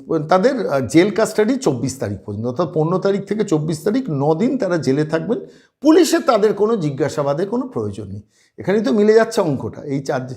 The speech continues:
এই চারজনকে জেরা করে পুলিশ তথ্য আহরণ করবে, সেটাই তো পুলিশের ফর্মুলা হওয়া উচিত, সেটা করলেন না। এক, দ্বিতীয় আরও খুব একটা ইন্টারেস্টিং ঘটনা ঘটেছে। এই চারজনে যিনি আইনজীবী, সেই ভদ্রলোকের নাম দেখছিলাম বিকাশ ঘোষ।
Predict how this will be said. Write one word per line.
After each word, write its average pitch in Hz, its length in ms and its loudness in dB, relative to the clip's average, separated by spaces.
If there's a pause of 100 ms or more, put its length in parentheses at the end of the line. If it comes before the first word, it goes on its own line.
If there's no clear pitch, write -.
(360)
এই 139 120 -2
চারজনকে 147 680 0
জেরা 139 320 2
করে 170 260 2
পুলিশ 151 420 -4
তথ্য 156 280 -2
আহরণ 208 320 2
করবে, 147 240 -2
সেটাই 151 280 -2
তো 190 140 -2
পুলিশের 190 360 -2
ফর্মুলা 214 400 4
হওয়া 147 160 4
উচিত, 123 140 -10
সেটা 202 260 0
করলেন 139 340 0
না। 92 100 -12 (380)
এক, 123 320 -4
দ্বিতীয় 123 280 -2
আরও 202 120 0 (220)
খুব - 160 0
একটা 196 220 0
ইন্টারেস্টিং 156 480 -2
ঘটনা 117 300 -6
ঘটেছে। 107 320 -12 (460)
এই 220 160 4
চারজনে 240 460 2
যিনি 233 200 2
আইনজীবী, 185 520 0
সেই 151 260 -4
ভদ্রলোকের 151 420 -4
নাম 160 180 -6
দেখছিলাম 156 420 -4
বিকাশ 117 480 -2
ঘোষ। 107 220 -14